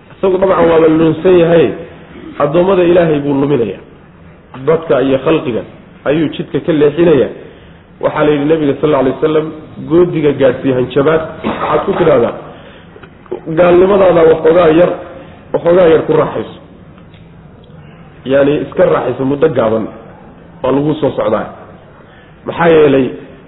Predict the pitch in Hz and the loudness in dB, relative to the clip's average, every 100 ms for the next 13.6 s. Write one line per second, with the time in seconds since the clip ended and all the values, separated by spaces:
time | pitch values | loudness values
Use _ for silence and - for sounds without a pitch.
0 | - - - - - 190 185 175 - 151 | -20 -20 -20 -20 -6 -4 0 -2 0 -2
1 | 151 160 - 151 139 156 151 165 123 120 | 0 -2 -2 -2 -2 -2 -2 0 2 2
2 | 117 131 120 110 95 - - - - 143 | 0 0 -2 -4 -6 -14 -20 -20 -4 0
3 | 170 151 147 139 160 156 135 139 147 139 | 2 2 2 2 -2 -2 -2 0 2 2
4 | 139 143 117 87 - - - - - - | 0 0 -4 -8 -16 -20 -20 -20 -20 -20
5 | - 135 147 175 170 156 156 156 165 151 | -6 0 2 2 2 2 2 2 2 2
6 | 151 151 147 165 151 - 151 135 160 160 | 0 -4 -4 -2 -2 -2 -4 -2 -2 0
7 | 147 160 151 135 160 147 120 - 147 165 | 0 0 -2 -2 0 0 0 -2 -2 -2
8 | 151 147 135 95 - - - - - - | -2 0 0 -2 -8 -20 -20 -20 -12 -4
9 | 165 160 151 151 - 139 139 147 135 113 | -2 0 2 0 0 0 0 0 -2 0
10 | 123 127 117 107 101 - - - 160 - | 0 2 0 0 -4 -8 -12 -10 -6 -2
11 | 170 156 104 - - - - 147 117 113 | 0 0 -2 -6 -16 -10 -2 0 0 -2
12 | 98 87 - - - - - - - - | -2 -8 -16 -20 -20 -20 -20 -20 -8 0
13 | 170 175 180 190 - 190 | 2 4 4 2 0 0